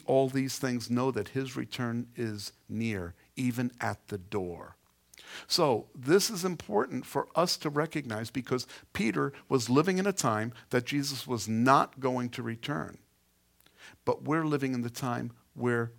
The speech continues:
we expect his return. Here's the key important thing about that. Peter lived his life like Jesus was returning the next day. You see, Peter didn't live his life like, "Oh,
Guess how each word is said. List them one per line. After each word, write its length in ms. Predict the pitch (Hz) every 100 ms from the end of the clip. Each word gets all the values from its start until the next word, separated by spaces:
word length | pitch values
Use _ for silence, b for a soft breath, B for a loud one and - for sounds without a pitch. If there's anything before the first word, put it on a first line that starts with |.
| -
we 200 | 123 -
expect 640 | - - - 175 - - b b
his 300 | - 107 92
return. 600 | 101 92 - 92 78 101 - _ _ _ _ - B B B B B _ _
Here's 440 | - 151 165 156 -
the 120 | -
key 280 | - 165 156
important 440 | 135 - - 127
thing 140 | 147
about 320 | 151 151 82 -
that. 220 | 156 196 _ _ _ _ _ b b b b b -
Peter 320 | 180 156 147
lived 460 | 139 160 123 110
his 300 | - 147 131
life 300 | 135 123 120
like 160 | 123 117
Jesus 440 | - 123 117 123 127
was 120 | 110
returning 580 | 107 95 - 143 131 127
the 100 | 104
next 280 | 107 -
day. 340 | - 92 65 98 _ - _ _ _ _ B B -
You 80 | 123
see, 220 | 139 127 B -
Peter 240 | - 202 190
didn't 280 | 190 175
live 220 | 180 247 190
his 240 | 160 131
life 320 | 139 131 131
like, 300 | 135 127 123 B -
"Oh, 320 | - - 123